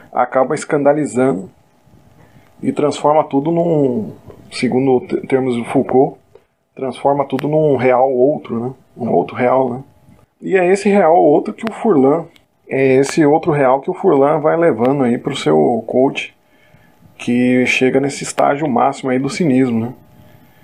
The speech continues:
Meio que ele pergunta, "Vocês querem autoajuda?" Pois aí ele vomita tudo em cima da gente, né? E essa autoajuda, ela vem com valor invertido, né?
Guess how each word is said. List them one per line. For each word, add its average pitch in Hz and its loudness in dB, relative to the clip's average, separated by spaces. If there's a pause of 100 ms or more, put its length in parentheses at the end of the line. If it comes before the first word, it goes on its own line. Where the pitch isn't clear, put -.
(560)
Meio 120 0
que - -4
ele 127 0
pergunta, 123 -2
"Vocês 120 -4
querem 131 0
autoajuda?" 127 0 (960)
Pois 127 2
aí 131 0
ele 185 2
vomita 175 0
tudo 208 0
em 208 0
cima 202 0
da 160 2
gente, 120 -4
né? 139 -8 (360)
E 156 0
essa 160 2
autoajuda, 170 2
ela 190 2
vem 180 -2
com 202 0
valor 165 2
invertido, 170 0
né? 120 -2